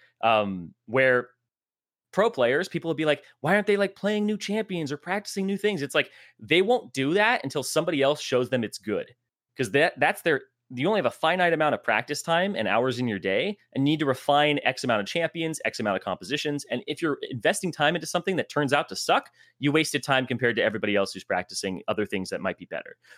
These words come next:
So they wait for other people to show them that it's good. And that, that's just, that's just the, the, the long and the short of it, is people won't try things until someone else shows them that they're good, unless they're the true innovators who can prove before they do it that it's actually a good thing to do.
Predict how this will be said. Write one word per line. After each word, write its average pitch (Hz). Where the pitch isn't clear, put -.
So 131
they 123
wait 180
for -
other 135
people 127
to 113
show 113
them 104
that 95
it's -
good. -
And 131
that, 123
that's 135
just, -
that's 127
just -
the, 104
the, 117
the 110
long 127
and 117
the 101
short 95
of 87
it, -
is 101
people 120
won't 131
try 131
things 123
until 107
someone 110
else 107
shows 104
them 104
that 95
they're 87
good, 131
unless 117
they're 110
the 101
true 113
innovators 113
who 113
can 143
prove 135
before 117
they 104
do 110
it 190
that 113
it's 98
actually 107
a 98
good 90
thing 87
to -
do. -